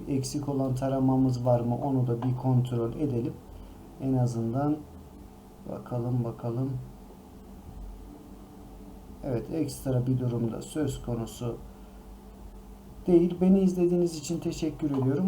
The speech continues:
Umarım önümüzdeki hafta kazançlı bir hafta olur ama dediğim gibi endekste kar, e, satışları,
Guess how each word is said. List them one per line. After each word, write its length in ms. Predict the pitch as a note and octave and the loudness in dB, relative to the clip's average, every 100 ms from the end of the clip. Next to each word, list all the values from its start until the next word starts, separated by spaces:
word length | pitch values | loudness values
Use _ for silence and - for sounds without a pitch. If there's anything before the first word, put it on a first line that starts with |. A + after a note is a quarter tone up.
| F#3+ | 2
Umarım 280 | E3 D3 D3 | 4 4 4
önümüzdeki 680 | D3+ D3+ D3 C3+ C3 C#3 C3 | 4 6 4 2 -4 -2 0
hafta 400 | B2 B2+ D#3 D3+ | 0 0 -4 -2
kazançlı 580 | D3 C#3 C#3+ B2+ C#3+ | 0 2 0 0 0
bir 80 | C3 | 2
hafta 360 | B2+ C3 B2+ D3 | 2 -2 -2 0
olur 200 | C#3 E3+ | 0 0
ama 280 | E3 C#3+ C3+ | 0 0 0
dediğim 400 | C#3+ C#3+ C3+ A#2 | 2 4 4 4
gibi 300 | A#2 D3 F3 - - - - D3 | 4 4 2 -4 -14 -14 -8 0
endekste 480 | C#3+ C#3+ C3+ - D3+ - | 2 4 2 0 -2 0
kar, 340 | D3 C#3+ B2+ B2+ C#3 C3+ C3+ | 2 2 0 -6 -2 0 0
e, 40 | |
satışları, 840 | B2+ C3+ B2+ C3 - C3+ C3 C3+ | -2 -2 -4 -6 -6 -2 0 0